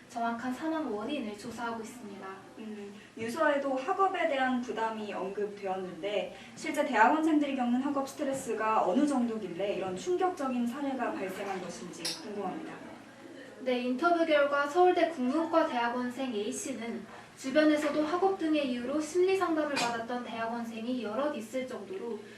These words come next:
Speaker 1: 이 학업 스트레스는 대학원생의 정신 건강에 악영향을 미치는 주된 원인이라고 말했습니다.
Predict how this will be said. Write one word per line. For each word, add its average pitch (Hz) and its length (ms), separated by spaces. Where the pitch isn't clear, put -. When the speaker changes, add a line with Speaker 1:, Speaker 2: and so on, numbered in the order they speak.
Speaker 1:
이 254 80
학업 339 320
스트레스는 294 640
대학원생의 254 720
정신 240 420
건강에 226 460
악영향을 302 680
미치는 254 500
주된 247 400
원인이라고 208 720
말했습니다. 202 680